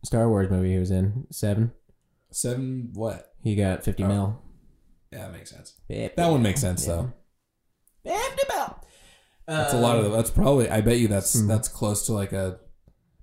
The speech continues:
Speaker 2: sizable chunk of the budget.
Speaker 1: Yeah. Oh, yeah. Um,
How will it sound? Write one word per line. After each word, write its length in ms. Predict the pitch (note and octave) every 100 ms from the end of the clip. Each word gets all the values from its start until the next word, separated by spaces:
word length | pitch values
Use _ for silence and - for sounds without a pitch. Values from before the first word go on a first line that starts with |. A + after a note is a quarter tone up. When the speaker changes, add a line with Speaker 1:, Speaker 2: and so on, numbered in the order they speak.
| - _ _ _
Speaker 2:
sizable 480 | - A#2+ A2 G#2+ G#2
chunk 220 | G2 G#2+
of 60 | G#2
the 60 | F#2+
budget. 440 | G2 G2+ F#2+ - _ _ - -
Speaker 1:
Yeah. 300 | A2 F#2+ G#2+ -
Oh, 160 | C#3 B2+
yeah. 220 | G2+ F#2+ - - - _ _ -
Um, 640 | A#2+ A2+ G#2+ G#2 G2+ G2